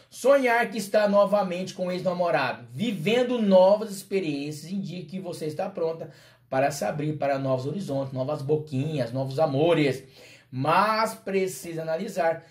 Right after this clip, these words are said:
se o ex é a pessoa com quem você gostaria de dividir esse futuro ou não. Talvez você tenha somente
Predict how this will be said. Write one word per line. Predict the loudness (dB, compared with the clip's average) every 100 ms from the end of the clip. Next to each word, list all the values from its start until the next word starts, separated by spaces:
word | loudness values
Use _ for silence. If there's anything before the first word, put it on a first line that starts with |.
| _
se | -16 -8 -2
o | 0
ex | 0 -2 -4 -2
é | 2
a | 2
pessoa | 2 -6 -6 2 4 4
com | -2 -8
quem | -6 -4
você | -4 -4 -4
gostaria | -4 -2 0 4 4 2
de | -2
dividir | -8 -8 -8 -6 -4
esse | -4 -4
futuro | -4 -2 -2 0 -2 6
ou | 8 8 4
não. | 0 0 0 -6 _ _ _ -2
Talvez | 0 0 -4 -2
você | -6 -6
tenha | -8 -6 -6
somente | -6 -6 -6 -6 -8 -14